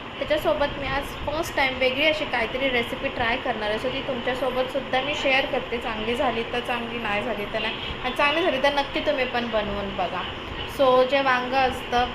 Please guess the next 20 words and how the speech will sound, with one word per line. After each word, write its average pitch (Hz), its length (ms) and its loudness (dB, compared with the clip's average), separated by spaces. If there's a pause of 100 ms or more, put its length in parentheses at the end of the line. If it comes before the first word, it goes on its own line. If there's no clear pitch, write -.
(120)
भरताचं 254 960 0
वांगं, 208 440 0 (640)
so 254 60 2 (440)
मोठंवालं, 233 640 2 (220)
त्याचे 247 320 0
मी 254 340 -2 (640)
रेसिपी 254 360 2
करणार 190 360 0
आहे, - 180 -8
तुम्ही 269 180 -4
बघत 220 400 2
राहा 208 420 0
एंडिंगपर्यंत 233 760 2 (100)
ब्लॉग. 208 160 0 (120)
So 262 60 -2
आता 214 200 -2 (140)
चलो 254 220 2
ती 277 280 -6 (120)
करून 226 280 0
घेऊया. 196 340 -2